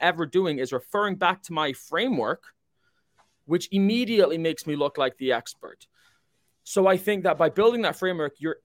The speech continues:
instantly looking like the expert. And now the next step is, now that you would look like the expert to anybody if they see you,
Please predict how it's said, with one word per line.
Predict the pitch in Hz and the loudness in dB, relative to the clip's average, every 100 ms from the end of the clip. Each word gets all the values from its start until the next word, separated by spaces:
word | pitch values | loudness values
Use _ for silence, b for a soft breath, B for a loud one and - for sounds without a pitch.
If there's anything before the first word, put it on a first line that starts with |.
| _ 208 | _ -2
instantly | 220 - 208 156 | -2 -4 -4 -4
looking | 160 160 156 | -4 -6 -4
like | 139 127 | -4 -4
the | 135 113 | -2 -2
expert. | - - 123 | -4 -4 -2
And | 139 | 0
now | 151 156 | 0 0
the | |
next | 151 196 196 | 0 0 0
step | 165 156 | -2 -2
is, | 143 | -2
now | 160 180 | 0 0
that | 202 - | 0 -2
you | 180 | -6
would | 160 139 156 | -6 -4 0
look | 180 175 | 0 2
like | 156 151 | 0 2
the | 156 | 0
expert | 147 - 139 | 0 -4 -4
to | - | -4
anybody | 147 139 135 131 | -4 -2 -2 -2
if | - | -6
they | 120 | -8
see | - 220 | -6 -4
you, | 156 98 104 | -2 -2 -4